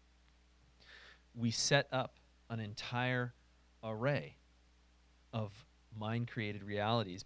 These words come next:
based on our past and our fantasies of things that haven't happened yet,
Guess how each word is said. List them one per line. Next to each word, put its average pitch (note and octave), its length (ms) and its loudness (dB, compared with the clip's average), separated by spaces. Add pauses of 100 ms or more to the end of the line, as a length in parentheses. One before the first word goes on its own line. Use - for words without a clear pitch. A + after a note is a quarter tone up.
(120)
based A2+ 480 -2
on A2 300 -2
our F#2+ 140 -2
past - 760 -2 (580)
and A2 460 -2
our A2 120 0
fantasies - 840 -6 (420)
of G2 140 -8
things G#2 240 -8
that G2+ 80 -4
haven't F#2+ 240 -6
happened F#2+ 360 -8
yet, G#2 260 -2